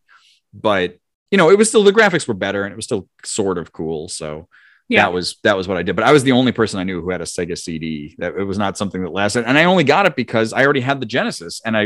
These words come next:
Speaker 1: it just kind of hooked onto it sort of, or it, they connected somehow.
Speaker 2: Oh.
Speaker 1: And that made it simple. But then the, I didn't have another system until I had the PlayStation one, probably, again, probably, probably ninety-seven.
Speaker 2: Interesting. I think, uh, relatedly, I think I was the only person I ever knew to have a Nintendo GameCube.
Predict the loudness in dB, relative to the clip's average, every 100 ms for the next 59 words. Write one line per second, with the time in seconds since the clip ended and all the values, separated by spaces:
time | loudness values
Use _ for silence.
0 | -2 -4 -6 -2 0 0 0 -4 -2 0
1 | 0 -2 -4 -6 -6 -2 -2 -2 -4 -4
2 | -4 -2 0 0 -2 -6 -6 -10 -10 -12
3 | -14 _ _ _ -6 -4 -2 0 0 0
4 | -2 -6 -6 -6 -8 -6 -2 0 0 -4
5 | -8 _ _ _ _ _ 2 4 6 4
6 | 4 4 2 0 -2 -6 -8 -10 -10 -10
7 | -10 -8 -10 -12 -18 _ -4 -2 -2 -4
8 | -4 -2 -2 -2 -4 -6 -4 -8 -10 _
9 | _ -8 -2 0 0 0 -2 -2 -2 -2
10 | -4 -8 -12 -14 -14 -18 _ _ _ _
11 | -4 -4 -4 -8 -12 -16 -20 _ _ _
12 | -2 0 2 0 0 2 2 2 2 2
13 | 2 2 0 0 0 -2 -4 -4 -6 -4
14 | -4 -2 -2 -2 -4 -6 -6 -8 -8 -8
15 | -8 -8 -8 -8 -10 -10 -10 -12 -14 -14
16 | -20